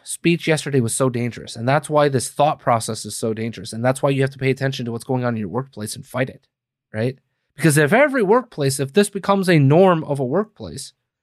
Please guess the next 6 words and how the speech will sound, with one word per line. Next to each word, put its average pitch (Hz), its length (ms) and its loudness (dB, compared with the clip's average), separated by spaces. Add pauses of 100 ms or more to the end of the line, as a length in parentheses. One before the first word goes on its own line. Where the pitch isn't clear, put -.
(180)
right? 147 240 0 (3000)
What's 147 280 2
to 156 60 -12
stop 147 300 -2
them 147 200 -4
from 127 460 -4